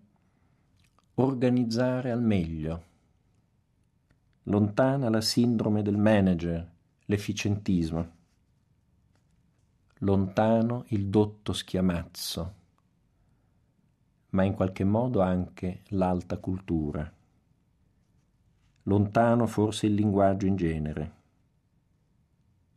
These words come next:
Lontana anche, devo dire, la preparazione di lezioni sull'anima di paesaggio. Io anelo a smettere con queste lezioni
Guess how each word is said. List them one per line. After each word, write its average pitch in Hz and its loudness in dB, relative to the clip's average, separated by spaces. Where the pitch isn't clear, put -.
Lontana 123 2
anche, 160 2
devo 113 2
dire, 147 0
la 117 0
preparazione 120 0
di 110 2
lezioni 123 0
sull'anima 107 0
di 104 -4
paesaggio. 90 -2
Io 98 0
anelo 95 4
a 110 -6
smettere 101 0
con 92 -2
queste 98 -2
lezioni 123 -2